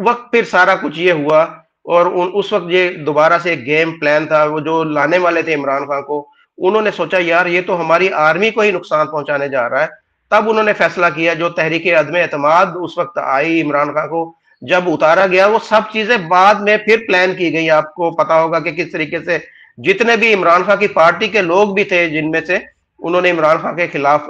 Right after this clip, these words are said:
अ, उस वक्त वोट दिया और सारा जो बाप पार्टी थी जो बलूचिस्तान की और सारे, ये तो आपको पता है कि कुछ ऐसी पार्टीज हैं पाकिस्तान के अंदर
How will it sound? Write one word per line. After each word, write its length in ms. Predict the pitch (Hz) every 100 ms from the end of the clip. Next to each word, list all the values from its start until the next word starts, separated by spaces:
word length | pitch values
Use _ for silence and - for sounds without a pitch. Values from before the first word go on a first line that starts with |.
| 156
अ, 120 | 151
उस 120 | 143
वक्त 240 | 160 147 151
वोट 420 | 147 139 139 139
दिया 320 | 139 135 143
और 260 | 147 151 147 _ _
सारा 300 | - 165 175
जो 300 | 165 175 170
बाप 400 | 175 139 143 151 156
पार्टी 340 | 147 139 156
थी 240 | 147 147
जो 180 | 147 151
बलूचिस्तान 720 | 139 151 139 143 151 156 151
की 120 | 147 147
और 140 | 147
सारे, 360 | 147 135 156 - _ _ -
ये 100 | 175
तो 120 | 208
आपको 240 | 185 190
पता 180 | 185 190
है 60 | 196
कि 100 | 202
कुछ 220 | - -
ऐसी 280 | 196 175 220
पार्टीज 460 | 190 170 170 185
हैं 160 | 170 190
पाकिस्तान 460 | 180 170 175 175 156
के 100 | 160
अंदर 260 | 147 180